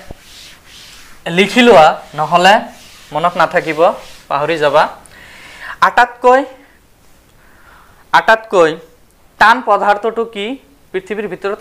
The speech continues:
আটাইতকৈ কঠিনতম পদাৰ্থটো হ'ল হীৰা। আৰু এইটো আহে পৰীক্ষাত যে আটাইতকৈ গলনাংক বিশিষ্ট থকা ধাতুটোৰ নাম লিখা। আটাইতকৈ বেছি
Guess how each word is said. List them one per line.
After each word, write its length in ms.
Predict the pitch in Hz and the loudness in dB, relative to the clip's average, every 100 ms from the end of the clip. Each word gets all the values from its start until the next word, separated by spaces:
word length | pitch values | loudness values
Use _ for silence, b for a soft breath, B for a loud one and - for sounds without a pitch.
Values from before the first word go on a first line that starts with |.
| - | -4
আটাইতকৈ 400 | 175 175 - 202 202 | -4 -6 -6 -6 -6
কঠিনতম 400 | 175 185 180 185 170 | -8 -8 -10 -6 -4
পদাৰ্থটো 440 | 165 165 170 180 | -4 -4 -4 -2
হ'ল 100 | - 135 143 | -2 -4 -4
হীৰা। 220 | 160 208 254 - b b b b b - | 2 2 0 -12 b b b b b 0
আৰু 180 | 165 185 254 - - _ b b b - | 2 4 2 0 -14 _ b b b -6
এইটো 200 | 170 233 208 | 0 4 4
আহে 140 | 202 202 | 2 -6
পৰীক্ষাত 420 | 185 - 160 139 - b b b b - 139 | -8 -2 0 0 -6 b b b b -16 -4
যে 140 | 160 185 220 254 - _ _ b b b b b - | 2 4 4 0 -10 _ _ b b b b b 0
আটাইতকৈ 800 | 185 226 226 - _ 233 240 254 226 170 | 2 2 0 -4 _ 0 2 2 0 0
গলনাংক 420 | 180 202 220 220 220 185 | 2 2 0 -2 -4 -4
বিশিষ্ট 440 | 185 196 - - 208 208 | -8 -10 -8 -2 -2 -2
থকা 280 | 185 156 185 208 147 | -4 0 2 2 -2
ধাতুটোৰ 460 | 151 190 185 196 180 151 | -6 -6 -2 -2 0 0
নাম 120 | 147 123 | 0 -4
লিখা। 180 | - 117 | -6 -2
আটাইতকৈ 500 | 147 180 - 208 214 254 - - - 127 | 0 -2 -2 0 2 2 -4 -18 -12 -2
বেছি 300 | 175 175 | -2 -2